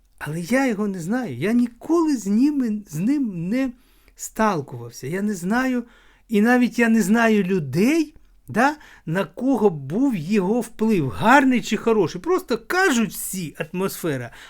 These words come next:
але конкретно от людина, яка скаже, що я там з Татаровим робив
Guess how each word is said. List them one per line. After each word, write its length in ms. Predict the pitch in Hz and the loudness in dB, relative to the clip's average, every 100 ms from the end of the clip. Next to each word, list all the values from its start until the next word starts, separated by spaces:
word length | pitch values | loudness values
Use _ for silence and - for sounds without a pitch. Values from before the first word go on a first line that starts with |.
| - | -8
але 320 | 180 208 254 | -2 2 2
конкретно 720 | - 247 240 233 262 - 196 | 2 0 0 0 0 0 -2
от 180 | 196 - | -4 -4
людина, 440 | 190 185 262 254 | -6 -2 -2 -2
яка 440 | 196 170 170 - 214 | -4 -6 -8 -6 -8
скаже, 400 | - 202 165 120 | -6 -4 -4 -6
що 180 | - 127 | -12 -12
я 420 | 120 151 180 185 | -6 -4 -4 -6
там 260 | 180 170 | -8 -14
з 60 | 156 | -12
Татаровим 840 | - 165 - 160 175 170 160 151 | -12 -12 -10 -8 -6 -6 -8 -8
робив 340 | 147 147 165 | -8 -6 -8